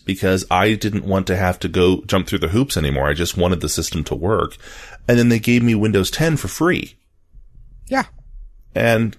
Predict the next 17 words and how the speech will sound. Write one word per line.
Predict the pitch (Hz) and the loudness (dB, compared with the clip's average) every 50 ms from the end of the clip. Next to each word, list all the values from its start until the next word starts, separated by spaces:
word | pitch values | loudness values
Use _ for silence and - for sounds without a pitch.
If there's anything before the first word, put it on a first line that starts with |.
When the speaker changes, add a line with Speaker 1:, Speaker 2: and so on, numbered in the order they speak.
| _ _ | _ _
Speaker 1:
guess | - 98 98 - - | 0 0 0 2 2
what | - 190 170 - 98 | 2 2 2 2 2
now? | 92 80 73 73 | 2 2 4 4
I | 78 78 87 92 | 4 4 2 2
have, | 90 87 85 85 85 82 - - - - _ | 2 2 2 2 2 0 -2 -8 -16 -8 _
none | - 104 101 90 113 104 98 95 101 | 0 0 2 2 4 4 4 6 6
of | 98 98 | 4 4
my | 98 101 | 4 2
computers | - 107 98 - 151 170 180 123 95 | 0 -2 -2 0 0 2 2 2 2
are | 95 | 0
running | 80 85 85 87 87 | 0 0 0 0 0
pirated | 85 95 87 87 87 87 85 - | 0 2 2 2 2 2 0 0
software, | - 113 113 - - - - - | 0 0 0 0 -2 -2 -4 -2
not | - 67 65 | -2 0 -2
a | - | -2
single | - - 95 87 82 92 87 | -2 -2 -2 -2 -2 0 0
one. | 87 98 101 71 60 - | 0 0 0 -2 -4 -6